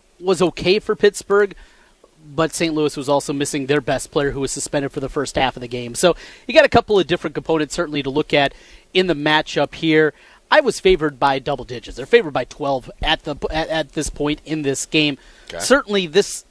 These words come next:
Speaker 1: shouldn't, at least on paper, be a concerning game. Are you concerned at all?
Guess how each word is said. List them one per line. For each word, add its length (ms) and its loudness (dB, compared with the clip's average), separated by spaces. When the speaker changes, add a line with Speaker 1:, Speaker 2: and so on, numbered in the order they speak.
Speaker 1:
shouldn't, 640 -2
at 120 -2
least 220 2
on 140 4
paper, 320 -2
be 220 0
a 60 -2
concerning 720 -4
game. 320 -4
Are 80 -6
you 140 4
concerned 380 0
at 80 4
all? 220 4